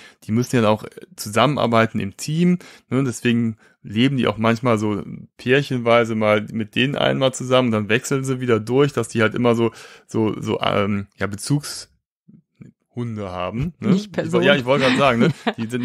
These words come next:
Speaker 1: sind halt immer
Speaker 2: Ja,
Speaker 1: so,
Speaker 2: sind
Speaker 1: ähm,
Speaker 2: auf jeden Fall soziale
Speaker 1: in so
Speaker 2: Tiere,
Speaker 1: Zwa-,
Speaker 2: ne?
Speaker 1: äh, Zweierzwingern, die aber, werden aber trotzdem immer rausgelassen, dass die halt dann auch mal so ein bisschen sich mischen und, äh, so wie so
Speaker 2: Rumtoben
Speaker 1: Ja,
Speaker 2: können.
Speaker 1: genau.
Speaker 2: Ja.
Speaker 1: Ich wollte sagen, wie so ein Gefängnis, wo sie in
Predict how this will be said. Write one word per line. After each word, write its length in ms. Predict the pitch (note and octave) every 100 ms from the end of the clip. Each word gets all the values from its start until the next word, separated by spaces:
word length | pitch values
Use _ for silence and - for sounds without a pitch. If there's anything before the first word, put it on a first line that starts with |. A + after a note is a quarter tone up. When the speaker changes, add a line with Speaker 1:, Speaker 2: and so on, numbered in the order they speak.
| A#2+
Speaker 1:
sind 100 | B2+
halt 140 | C#3+ C3+
immer 140 | C3+
Speaker 2:
Ja, 140 | B2+ B2
Speaker 1:
so, 100 | A#2+
Speaker 2:
sind 80 | A#2+
Speaker 1:
ähm, 80 |
Speaker 2:
auf 140 | F3+ F3
jeden 160 | F#3
Fall 160 | E3+ E3+
soziale 480 | E3 E3+ - E3+ F3
Speaker 1:
in 60 | B2
so 100 | A#2
Speaker 2:
Tiere, 140 | F3+
Speaker 1:
Zwa-, 320 | F3 F#2+ A2 -
Speaker 2:
ne? 180 | A2+
Speaker 1:
äh, 100 | G#2+
Zweierzwingern, 1300 | - - G#2 A2 C#3+ D#3 - - - C3 D#3+ F#3 G#3+ A3+ _ -
die 80 | A#2
aber, 320 | B2 F#2+ -
werden 140 | A#2+
aber 100 | B2+
trotzdem 380 | - C3 - A#2
immer 140 | A#2 G#2
rausgelassen, 600 | F#2+ B2+ - B2+ A#2+ A2+
dass 120 | A2
die 100 | A2+
halt 140 | G#2+
dann 80 | G#2+
auch 80 | G#2+
mal 120 | G#2
so 80 | G2+
ein 40 |
bisschen 240 | G#2+ - G2
sich 180 | F#2+
mischen 380 | A2+ C#3 - B2+
und, 240 | A2 G#2 G2
äh, 160 | G#2
so 220 | G#2 G2+ G2+
wie 140 | A2
so 180 | G#2 G2+
Speaker 2:
Rumtoben 680 | E3 F3+ - - F3 F#3 E3+
Speaker 1:
Ja, 140 | -
Speaker 2:
können. 260 | F3 F3 F3+
Speaker 1:
genau. 240 | G#2+ G#2 G2+
Speaker 2:
Ja. 120 | E3+
Speaker 1:
Ich 100 | -
wollte 200 | A2+ A#2+
sagen, 200 | A2 A2
wie 60 | A#2
so 80 |
ein 60 | A#2
Gefängnis, 600 | G#2 - A2+ C#3 D3 -
wo 80 | A#2
sie 80 |
in 80 | A2+